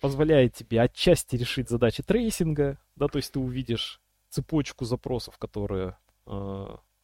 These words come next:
выполняется, а, по мере обработки твоего запроса. Также, а, система логирования, которая решит проблему алёртинга, то есть, э,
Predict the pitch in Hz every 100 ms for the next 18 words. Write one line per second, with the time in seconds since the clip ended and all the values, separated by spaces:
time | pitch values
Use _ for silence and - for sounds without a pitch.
0 | _ 113 127 117 113 101 - - _ _
1 | - - - _ _ 113 104 104 123 131
2 | 120 120 117 113 - - 104 101 104 -
3 | 95 92 - - - - - - 180 156
4 | 139 120 104 - _ _ _ 113 104 95
5 | 92 90 139 - 160 135 131 135 147 123
6 | 117 127 139 123 127 147 - 156 131 -
7 | _ _ _ _ _ _ _ _ 120 120
8 | 135 139 123 101 95 107 185 196 170 143
9 | 120 110 - _ _ 98 95 - - -
10 | 101 98